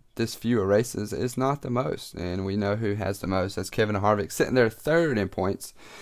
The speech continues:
Has had five wins, has had those two D N Fs, though, and I believe that's what, what has, what's put him there.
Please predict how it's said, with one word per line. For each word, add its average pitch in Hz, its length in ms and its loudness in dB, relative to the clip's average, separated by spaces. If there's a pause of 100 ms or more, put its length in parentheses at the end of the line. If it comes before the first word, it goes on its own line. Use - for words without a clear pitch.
(760)
Has 135 240 2
had 131 220 4
five 127 360 8
wins, 113 380 4
has 156 200 4
had 147 140 4
those 127 160 2
two 131 180 2
D 131 200 4
N 123 80 4
Fs, 107 220 0
though, 104 240 2 (140)
and 98 260 0
I 98 60 0
believe 101 300 0
that's 101 200 0
what, 98 320 0
what 104 200 0
has, 104 240 -6 (100)
what's - 260 -4
put 120 220 -2
him 101 220 -2
there. 95 300 -4